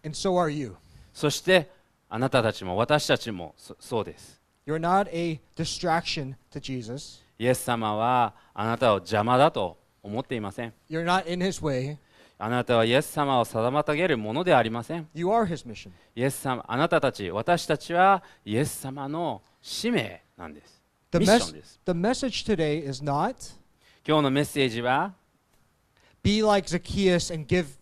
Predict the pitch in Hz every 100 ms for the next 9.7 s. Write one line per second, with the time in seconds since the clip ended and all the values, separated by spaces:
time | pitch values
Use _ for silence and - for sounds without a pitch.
0 | _ 170 160 160 160 143 - 202 - _
1 | 95 113 123 123 117 110 113 135 143 123
2 | 107 107 127 120 151 147 160 127 110 104
3 | - - 104 131 123 127 113 123 135 170
4 | 185 190 - 214 139 202 117 110 101 120
5 | 131 _ _ - 170 - 175 208 180 240
6 | 151 131 135 151 - - _ - 127 113
7 | 120 143 143 98 95 123 - _ _ _
8 | _ - 160 214 233 185 208 190 - -
9 | 175 160 - 156 139 - 110